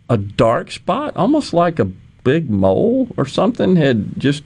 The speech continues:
you can't help but notice that. And I, I mean, I, I hope it's nothing serious. It's nothing bad. And I saw several people on social media discussing it. If you look at the image, it just looked like there's something going, it, and it wasn't a shadow, 'cause, you know, when they set those,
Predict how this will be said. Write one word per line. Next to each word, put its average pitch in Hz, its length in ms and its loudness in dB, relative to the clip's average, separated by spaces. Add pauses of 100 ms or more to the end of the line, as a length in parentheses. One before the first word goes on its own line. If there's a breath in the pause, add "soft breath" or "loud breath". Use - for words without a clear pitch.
(500 loud breath)
you 262 180 4
can't 311 260 2
help 269 200 -2
but 269 100 -4
notice 339 360 -4
that. 101 280 -4
And 147 120 -2
I, - 140 -6
I 175 120 0
mean, 220 200 -2
I, 233 140 -2 (240)
I 311 160 -2
hope 226 280 0
it's 185 160 -2
nothing 190 460 0
serious. 175 540 -2
It's 113 100 -4
nothing 156 280 0
bad. 107 520 -4 (800 soft breath)
And 160 380 0
I - 100 0
saw 196 220 -2
several 175 400 0
people 185 280 0
on 190 160 2
social 202 380 -2
media 294 380 0
discussing 107 640 -2
it. 80 140 -10 (680)
If - 60 -12
you 147 140 4
look 170 200 0
at 151 120 0 (160)
the 135 180 2
image, 139 420 -2 (1400)
it 139 120 2
just 156 240 0
looked 147 220 0
like 135 240 0
there's 131 280 -2
something 143 440 -2
going, 143 260 0
it, 135 200 -2
and 147 120 2
it 135 80 0
wasn't 220 300 0
a 131 60 0
shadow, 123 600 0
'cause, 151 180 0
you 233 100 2
know, 226 100 2
when 151 100 2
they 131 80 0
set 214 340 -2
those, 151 400 0